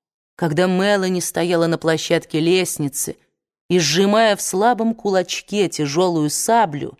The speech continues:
смотрела вниз на мертвого Янки.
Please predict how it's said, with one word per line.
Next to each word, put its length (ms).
смотрела 600
вниз 640
на 180
мертвого 580
Янки. 720